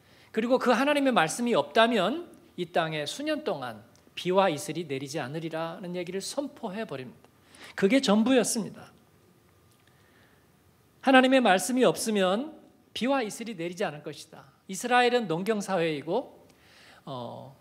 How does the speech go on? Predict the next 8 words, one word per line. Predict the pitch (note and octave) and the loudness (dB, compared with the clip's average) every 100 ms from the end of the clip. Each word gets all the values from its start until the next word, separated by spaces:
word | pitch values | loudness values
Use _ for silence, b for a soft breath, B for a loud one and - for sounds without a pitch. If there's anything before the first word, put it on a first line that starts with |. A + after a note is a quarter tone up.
| _ _ | _ _
이른 | F#3+ B3 C4 | 0 2 2
비와 | B3 B3 | 6 6
늦은 | F#3 F#3+ A#3+ A3+ | 6 2 0 0
비는 | G#3+ B3 F3+ C3+ | 0 0 0 -4
이모작을 | G#3 A3 B3+ B3+ A#3+ A#3+ | 0 4 4 6 4 4
하는데 | A3+ A3 G#3+ G#3+ | -2 -2 -2 0
너무나 | D#3+ F#3 C4+ D#4 | 0 0 -2 -4
중요하고 | G3 F#3+ D3+ C3+ B2 | -4 -4 -4 -6 -10